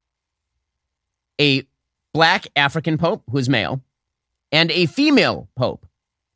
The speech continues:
who is of color. That is the, that is the image of the pope created by Google Gemini. And that's just a funny one-off. This is the entirety of Google Gemini. Google Gemini was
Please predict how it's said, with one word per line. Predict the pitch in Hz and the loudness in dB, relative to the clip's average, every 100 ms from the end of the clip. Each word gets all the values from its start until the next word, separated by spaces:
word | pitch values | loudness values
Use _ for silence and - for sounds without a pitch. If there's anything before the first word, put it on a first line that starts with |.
| _ | _
who | - 185 | -2 0
is | 165 165 131 - | 2 0 0 -2
of | 147 131 | -4 2
color. | 156 101 53 - _ _ _ _ _ _ _ _ _ _ _ | 2 2 -8 -16 _ _ _ _ _ _ _ _ _ _ _
That | 151 | 0
is | 190 | 2
the, | 175 170 | 0 0
that | 147 160 | 0 0
is | 151 | 0
the | 170 | 0
image | 220 202 | 0 0
of | 202 | -2
the | 160 | 2
pope | 165 - - | 0 0 -8
created | 170 175 170 135 - | -2 -2 0 -4 -2
by | 135 127 131 | 0 0 0
Google | 143 147 | -2 -2
Gemini. | 151 170 123 62 - _ _ _ _ - | 2 2 0 -4 -14 _ _ _ _ -6
And | 254 | -2
that's | 277 | 0
just | 277 226 | 0 0
a | 185 | 0
funny | - 220 | 0 2
one-off. | 175 196 123 - _ _ - | 2 2 0 -8 _ _ -4
This | 160 | -2
is | 220 | -2
the | 240 180 | -4 -2
entirety | 170 - 240 233 107 65 - _ _ _ _ | -6 0 0 0 -4 -10 -18 _ _ _ _
of | 156 | -2
Google | 139 190 185 | 0 0 2
Gemini. | 156 156 104 - _ _ | 4 2 0 -8 _ _
Google | 208 226 | 0 0
Gemini | 170 165 156 180 208 _ _ _ _ _ _ _ - | 0 2 2 -2 -6 _ _ _ _ _ _ _ -2
was | 139 | -2